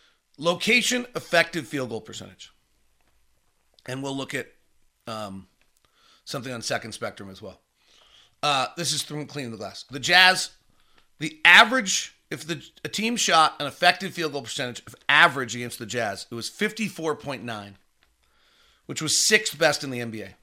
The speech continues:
I'm a huge believer in that stat. Like, I really think that that's, like, how you play defense in the N B A. Golden State's number one.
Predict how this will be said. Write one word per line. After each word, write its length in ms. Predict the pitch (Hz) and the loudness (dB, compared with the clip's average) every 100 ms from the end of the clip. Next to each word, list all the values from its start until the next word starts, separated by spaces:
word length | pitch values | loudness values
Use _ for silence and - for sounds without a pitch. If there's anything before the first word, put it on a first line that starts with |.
| _ | _
I'm 80 | 139 | -12
a 40 | |
huge 520 | 143 - 202 233 202 139 | -12 -2 2 4 2 0
believer 320 | 175 160 127 | -2 -2 -4
in 80 | 117 | -8
that 140 | 104 | -10
stat. 280 | - 92 - | -10 -12 -12
Like, 220 | 117 - - - - _ _ _ _ _ _ _ _ _ - | -14 -14 -18 -18 -18 _ _ _ _ _ _ _ _ _ -8
I 60 | |
really 320 | 139 175 202 190 | -2 2 4 4
think 220 | 185 143 | -2 -4
that 160 | 127 | -6
that's, 500 | 139 139 139 - - - _ _ _ _ _ _ _ _ _ _ | 0 0 0 -4 -6 -12 _ _ _ _ _ _ _ _ _ _
like, 140 | 117 | -8
how 160 | 135 147 | 2 2
you 160 | 139 123 | 2 -2
play 160 | 127 | -8
defense 400 | 110 123 120 107 | -6 -8 -10 -12
in 60 | 104 | -12
the 100 | 104 | -14
N 80 | 92 | -14
B 120 | 78 | -18
A. 80 | - _ _ | -20 _ _
Golden 260 | 156 185 196 | 0 2 2
State's 320 | 185 175 170 | 2 0 0
number 200 | 170 151 | -4 -4
one. 400 | 139 139 135 | -4 -4 -6